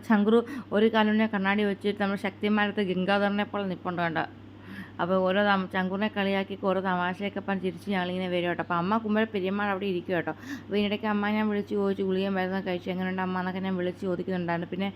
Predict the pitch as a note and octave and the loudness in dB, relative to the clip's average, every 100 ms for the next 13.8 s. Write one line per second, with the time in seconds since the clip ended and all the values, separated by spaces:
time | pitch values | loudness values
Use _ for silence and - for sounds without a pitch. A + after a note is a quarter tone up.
0 | C4 C4 - D#3+ - - F#3+ A3+ G#3+ F#3+ | -4 -6 -6 -6 -4 -2 0 0 0 -2
1 | G#3 A3 A#3 A#3 B3 A#3+ G#3 G3 F#3 D#3+ | 0 2 4 4 2 2 0 0 0 0
2 | F#3 G3+ G3+ G3 G#3 G#3 G3 F#3+ G3 F#3 | 0 -2 -2 -2 -2 -2 -2 -4 -2 -4
3 | F#3 G3 G3 G#3 - - - F3+ F3+ F3+ | -2 -2 -2 -4 -6 -16 -8 -4 -2 0
4 | F#3 A3+ G#3+ - G#3 G3 G3+ F#3+ F3 F#3+ | 0 -2 -4 -2 0 2 0 -2 -2 0
5 | G3+ G#3 A3 F3+ F3 F#3+ G3+ F3+ E3+ E3+ | 2 2 2 0 0 -2 -2 -2 -2 -2
6 | F#3 - G3 F#3 F3+ F#3 F#3 F3+ - G3 | -4 -4 -2 -2 -2 -4 -4 -6 -4 -6
7 | - - - - E3+ F3+ F#3+ G3 F#3+ F#3 | -6 -14 -10 -2 2 2 2 0 0 -2
8 | F3 E3+ F#3+ F3 E3+ F#3 F3+ E3+ F3 F3+ | -2 -4 -2 0 0 0 2 2 2 2
9 | G#3 - F#3 F#3 G#3 G#3+ A3 A3 G3 G3+ | 0 0 -2 0 2 2 0 -2 -2 -2
10 | G3+ F#3+ F#3 F3 F3+ F3 F3+ - - - | -2 -2 -2 -2 -4 -4 -6 -8 -14 -14
11 | - F#3 G3 F#3+ F3 F#3 - - - E3+ | -4 -2 2 0 2 -2 -4 -14 -6 2
12 | A#3 A#3 A3 A3 G#3 G#3 G3 G#3 G#3 G#3 | 6 6 4 0 0 -2 -2 0 -2 -2
13 | G#3 F#3+ G3 A3 G#3+ F3+ F#3 | -4 -4 0 4 4 2 2